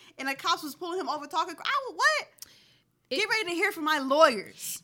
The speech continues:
Speaker 2: It's interesting to me when he says something like, you know, "That's understood that you wanna pull to the lit area. So then what's the problem? If you can understand why I wanna pull over into a lit area because y'all are trigger happy people,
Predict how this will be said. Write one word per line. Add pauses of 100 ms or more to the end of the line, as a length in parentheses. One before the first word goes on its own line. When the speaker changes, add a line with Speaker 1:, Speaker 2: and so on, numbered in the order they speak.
Speaker 2:
It's
interesting
to
me
when
he
says
something
like,
you
know, (320)
"That's
understood
that
you
wanna
pull
to
the
lit
area.
So
then
what's
the
problem? (1120)
If
you
can
understand (280)
why
I
wanna
pull
over
into
a
lit
area
because
y'all
are
trigger
happy
people,